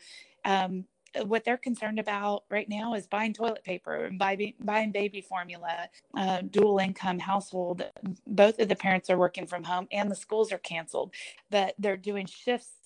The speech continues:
back and forth about who's taking care of the kids versus who's working all day long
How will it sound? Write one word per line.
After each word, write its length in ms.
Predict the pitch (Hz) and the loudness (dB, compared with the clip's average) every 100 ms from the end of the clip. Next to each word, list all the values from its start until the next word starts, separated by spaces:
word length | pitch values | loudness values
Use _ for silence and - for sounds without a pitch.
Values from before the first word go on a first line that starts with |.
| 226 | -6
back 280 | 202 202 208 | -4 -2 -6
and 140 | 190 | -6
forth 320 | 226 226 214 | -2 -2 -2
about 260 | 190 180 175 | -2 -2 -2
who's 220 | 202 196 | -8 -8
taking 320 | 220 202 208 | -10 -8 -8
care 220 | 190 196 | -4 0
of 80 | 190 | 2
the 80 | 180 | 0
kids 320 | - 208 196 | -4 -4 -2
versus 360 | 190 180 190 165 | -4 -4 -6 -8
who's 240 | 190 175 | -8 -6
working 440 | 180 202 202 185 175 | -6 -6 -8 -14 -8
all 140 | 175 | -8
day 200 | 180 175 | -6 -6
long 280 | 175 175 180 | -4 -6 -6